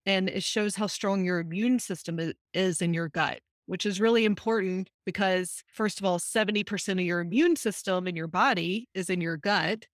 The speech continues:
And if we need to boost immune function, that's going to be important for keeping pathogens from being able to take hold in the future. Now, the third test I do is a food sensitivity test. And this is important because if you're eating foods you're sensitive to,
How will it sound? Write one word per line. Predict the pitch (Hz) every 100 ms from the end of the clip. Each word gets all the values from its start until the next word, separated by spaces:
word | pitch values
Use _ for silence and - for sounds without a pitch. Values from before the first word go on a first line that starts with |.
| -
And | 254 220 196 196 202 - _ -
if | 233
we | 226 233
need | 233
to | 202
boost | 170 214 208 -
immune | 196 196 190
function, | - 247 240 208
that's | 180 -
going | 196 190
to | 190
be | 175
important | 175 170 - 208 180 175
for | - 185 170 165 - _ _ _
keeping | - 254 233
pathogens | 190 196 190 180 185 -
from | 190 175
being | 185 185 -
able | 262 220 208
to | - 190
take | - 190 175
hold | - 180 170
in | 160 170
the | 156
future. | - 151 - - - - _
Now, | 208 208 214 214
the | 202 233
third | - 247 277 294
test | - 277 254
I | 277 277
do | 269 269 285 -
is | 220 214 208 -
a | 202 202
food | - 220 220
sensitivity | - 226 196 202 170 196 196 214
test. | - 165 - - - - _ -
And | 202 202 208 196 _
this | 262 -
is | 320
important | 320 285 311 320 233
because | 208 226 208
if | 214
you're | 254 320
eating | - 240 247 247
foods | 220 214 214 -
you're | 190
sensitive | - 170 175 - 220 202
to, | - 240 240 262